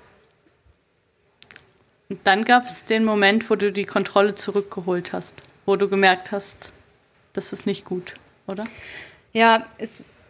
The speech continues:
Speaker 2: es kam wieder eine Pause, die von ihr reingedrückt wurde, damit ich vernünftig werde. Also
Speaker 1: Mhm.
Speaker 2: wir hatten natürlich zu der Zeit auch wirklich unheimlich viele Streits und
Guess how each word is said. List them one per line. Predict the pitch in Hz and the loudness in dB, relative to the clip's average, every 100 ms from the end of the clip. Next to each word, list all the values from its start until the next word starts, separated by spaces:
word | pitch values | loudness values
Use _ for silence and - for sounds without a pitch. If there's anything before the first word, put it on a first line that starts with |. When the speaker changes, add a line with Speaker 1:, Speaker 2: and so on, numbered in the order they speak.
| _ _ _ - | _ _ _ -2
Speaker 2:
es | 214 - | 0 2
kam | 247 247 254 247 214 | 4 4 4 2 2
wieder | 240 277 | 4 6
eine | 254 233 | 6 4
Pause, | 214 - 233 247 294 285 | 0 -2 0 0 0 0
die | 269 269 | -2 -2
von | - 240 220 | -2 -2 -2
ihr | 226 240 240 247 233 | 0 2 2 -2 2
reingedrückt | 220 254 226 202 208 - - - | 2 4 2 0 0 0 -2 -6
wurde, | 233 233 226 233 233 226 | 2 4 6 6 4 4
damit | 208 208 208 | 2 0 -2
ich | 208 202 - | -4 -4 -6
vernünftig | - 208 208 262 311 - 247 - | -2 0 2 0 -2 -6 -10 -2
werde. | 233 240 247 | 2 2 2
Also | 208 196 | -2 0
Speaker 1:
Mhm. | 226 | 0
Speaker 2:
wir | 202 | 2
hatten | 269 254 | 2 2
natürlich | 220 240 | 0 -2
zu | - | -2
der | 220 233 254 | 2 4 4
Zeit | 226 | 0
auch | 214 202 | -6 -6
wirklich | 208 208 - | -6 -8 -4
unheimlich | 226 277 240 233 | 2 4 4 0
viele | - 196 | -4 -6
Streits | 190 208 202 226 269 - | -6 -2 2 4 2 -2
und | 214 208 | -2 -6